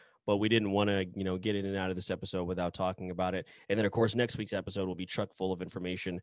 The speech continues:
as we'll have a few days under our belt over there on the practice field. And then, as I mentioned, we have Kevin Ostreicher of the Ravens Wire. Uh, that interview will be coming up later on in this episode. Before we do that, though, let's get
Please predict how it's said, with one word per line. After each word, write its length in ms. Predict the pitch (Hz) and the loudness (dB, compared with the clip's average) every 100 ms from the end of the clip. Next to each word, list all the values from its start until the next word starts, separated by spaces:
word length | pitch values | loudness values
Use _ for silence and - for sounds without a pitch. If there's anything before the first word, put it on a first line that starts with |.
| - _ - | -12 _ -8
as 180 | 82 87 | -6 -4
we'll 120 | 87 | -2
have 120 | 92 | -2
a 60 | 87 | -4
few 200 | - 95 | -6 -2
days 260 | 95 95 90 | 0 0 0
under 220 | 85 85 | -2 0
our 100 | 80 | 0
belt 440 | 87 82 - - - | 2 2 0 -8 -6
over 300 | 85 82 82 | -4 -2 -2
there 380 | 85 82 82 80 | -2 -2 -2 -2
on 120 | 87 | -4
the 80 | 82 | -2
practice 380 | 98 90 - - | -2 -4 -6 -10
field. 300 | 95 95 - - - | -2 -2 -2 -10 -4
And 140 | 107 113 | 0 4
then, 100 | 107 | 4
as 280 | 107 117 | 4 4
I 100 | 117 | 4
mentioned, 400 | 113 123 120 117 | 6 4 4 2
we 80 | 107 | 4
have 180 | 104 95 | 2 2
Kevin 260 | 139 131 120 | 0 2 2
Ostreicher 580 | 117 - 110 107 113 | 2 2 0 0 0
of 260 | 95 98 92 | 2 0 0
the 120 | 95 | 0
Ravens 420 | 92 107 104 101 104 | 2 2 2 0 2
Wire. 480 | 104 101 104 101 - - - | 4 6 4 2 -2 -16 -8
Uh, 160 | - 85 90 | -2 -2 0
that 180 | 101 98 | 2 2
interview 380 | 101 98 101 98 | 0 2 2 2
will 140 | 95 | 0
be 100 | 101 | -2
coming 240 | 107 101 | -4 -2
up 140 | 98 95 | -2 0
later 280 | 101 98 95 | 0 2 2
on 200 | 95 95 | 0 0
in 80 | |
this 160 | 92 - | -2 -2
episode. 680 | 92 - 92 - 92 90 95 - - | -4 -2 -4 0 0 0 -2 -8 -4
Before 280 | 117 139 139 | 0 6 8
we 120 | 131 | 8
do 180 | 120 123 | 4 4
that, 260 | 120 120 110 | 6 4 4
though, 200 | 113 113 | 6 6
let's 200 | 110 - | 4 4
get 240 | 110 101 | 2 0